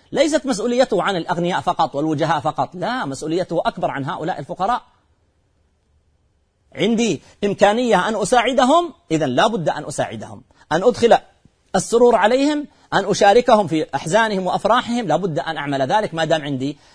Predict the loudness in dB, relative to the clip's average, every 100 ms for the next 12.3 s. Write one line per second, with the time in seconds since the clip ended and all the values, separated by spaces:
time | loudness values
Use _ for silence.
0 | -6 -4 -2 -4 -4 -12 -20 _ _ _
1 | -8 -8 -2 0 0 0 -4 -4 -2 -4
2 | -6 -10 _ _ _ _ -4 0 0 0
3 | 0 0 -2 0 2 0 -2 -8 -6 -2
4 | -2 -2 -4 -4 -4 -6 -6 -6 -4 -2
5 | -2 -2 -4 -6 -8 -6 -4 -2 -4 -4
6 | -4 -2 -2 -6 -4 -4 -4 -12 -16 _
7 | _ _ -2 0 4 8 8 8 4 -6
8 | _ _ _ _ _ _ _ _ 2 2
9 | 2 2 2 2 0 0 -2 -4 -4 0
10 | 0 2 0 0 0 -2 -2 -2 -2 -2
11 | -2 -2 -2 0 0 -2 -4 -2 -4 -4
12 | -2 0 0